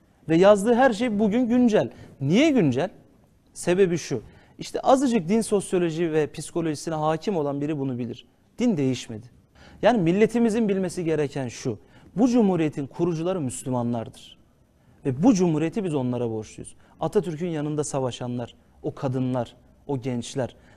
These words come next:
tamamı Müslümandır, bu vatanın evladıdır. Bugün karşısına çıkıp bunu yıkmak isteyen hiçbiri de Türk ve Müslüman değildir.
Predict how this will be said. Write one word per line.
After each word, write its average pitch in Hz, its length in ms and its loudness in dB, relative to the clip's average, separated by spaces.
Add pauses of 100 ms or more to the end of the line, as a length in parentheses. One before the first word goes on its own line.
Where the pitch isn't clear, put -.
(120)
tamamı 254 440 2
Müslümandır, 170 640 -4
bu 247 120 2
vatanın 190 320 0
evladıdır. 123 680 -4 (520)
Bugün 254 280 4
karşısına 208 640 2
çıkıp 139 320 -6 (380)
bunu 185 220 2
yıkmak 175 400 0
isteyen 160 340 -6
hiçbiri - 560 -2
de 208 60 -2
Türk 202 320 -8
ve 175 80 -2
Müslüman 151 500 -6
değildir. 117 420 -8